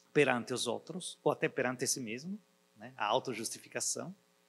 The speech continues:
e que pode ou não ser aceita como válida por outros. Nesse sentido, a ra-, a noção de razão como argumento justificativo, não como movente de ação,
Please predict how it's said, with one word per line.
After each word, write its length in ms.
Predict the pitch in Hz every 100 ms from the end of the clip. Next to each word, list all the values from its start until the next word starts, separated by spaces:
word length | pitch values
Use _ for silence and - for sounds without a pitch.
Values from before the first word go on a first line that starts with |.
| _ _ _ -
e 80 | 247
que 160 | -
pode 540 | 254 - 254 185 - -
ou 140 | - 196
não 480 | 175 147 214 - -
ser 300 | - 202 190
aceita 380 | 226 190 170 175
como 260 | 202 214
válida 340 | 196 135 135 131
por 180 | 202 156
outros. 520 | - - - - - _ _ _ _ _ _ _ _ _ - - - _ _ _ _ _ _ _ _ _ -
Nesse 300 | 294 294 302
sentido, 640 | 233 185 240 208 165 -
a 140 | 170
ra-, 240 | 196 196 185
a 80 | 175
noção 400 | 185 - 240 254
de 240 | 196 202 -
razão 560 | 143 156 143 165 233 277
como 400 | 202 180 160 -
argumento 600 | 151 143 135 151 202 156
justificativo, 1000 | 131 139 - 120 - - 220 196 113 95
não 200 | 123 196
como 300 | - 147 120
movente 480 | 113 104 135 135 117
de 100 | 104
ação, 500 | 101 - 190 131